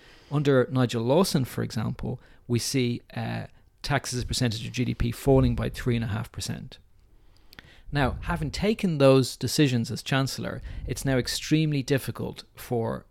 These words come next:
Rishi Sunak as candidate to row back on them, and the, the opponents know this. So they've kind of boxed him into this position where either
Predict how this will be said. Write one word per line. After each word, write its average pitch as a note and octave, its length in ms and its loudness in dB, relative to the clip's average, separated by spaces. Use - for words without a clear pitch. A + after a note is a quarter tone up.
Rishi B2 240 -2
Sunak A2 340 -2
as C3 120 -8
candidate A#2+ 500 0
to A#2+ 120 -4
row A#2 200 2
back A2 320 -6
on - 80 -10
them, F2+ 160 -12
and C#3+ 300 4
the, B2 320 -2
the C3 80 -2
opponents A#2 480 0
know A#2 200 2
this. - 220 -6
So - 100 -8
they've C#3 160 -2
kind B3 160 2
of G3+ 80 -2
boxed D3 280 2
him C3 80 2
into C3 200 2
this - 200 -4
position - 480 -6
where A#2 240 -2
either C3+ 400 4